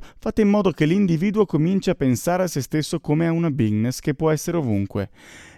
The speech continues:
e lo fa entrando in contatto con tale sensazione di business a distanza. Ora, che cosa succederebbe se dicesse: "No, non sento nessuna business"?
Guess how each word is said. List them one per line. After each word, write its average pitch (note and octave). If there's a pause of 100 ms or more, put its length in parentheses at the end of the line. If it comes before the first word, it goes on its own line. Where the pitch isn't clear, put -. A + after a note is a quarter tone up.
e -
lo F#3+
fa G3+
entrando E3+
in D#3
contatto C#3
con B2+
tale D3
sensazione C3
di A#2
business F3
a F#3
distanza. G#2+ (640)
Ora, A2
che C#3+
cosa A#3
succederebbe D#3
se C3
dicesse: B2+ (760)
"No, D#3 (920)
non F3+
sento G3
nessuna E3
business"? G#2